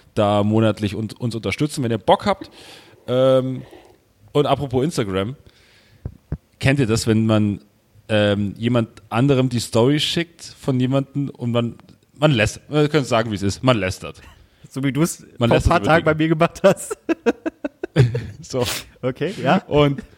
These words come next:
Speaker 1: man schickt es, man schickt es so rüber, also man leitet die Story so weiter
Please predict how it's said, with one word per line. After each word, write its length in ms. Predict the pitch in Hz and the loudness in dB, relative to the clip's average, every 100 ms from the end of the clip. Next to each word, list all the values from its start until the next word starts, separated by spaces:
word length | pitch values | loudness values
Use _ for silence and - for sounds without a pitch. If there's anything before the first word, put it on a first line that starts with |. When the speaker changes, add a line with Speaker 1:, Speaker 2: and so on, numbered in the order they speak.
| _ - - - 135 | _ -20 -20 -14 0
Speaker 1:
man 160 | 139 | 0
schickt 260 | - 208 208 | 4 0 2
es, 200 | 180 - | -4 -2
man 140 | 131 139 | 2 4
schickt 160 | 202 180 | 4 0
es 100 | 151 | 0
so 80 | 143 | 2
rüber, 520 | 165 202 208 269 254 | 2 2 2 0 -2
also 160 | 139 143 | 0 0
man 280 | 143 - | -2 -4
leitet 280 | 135 143 170 | 0 0 0
die 60 | 147 | -4
Story 260 | 165 165 | -2 0
so 120 | 147 110 | 2 2
weiter 340 | 135 143 143 | 2 0 -4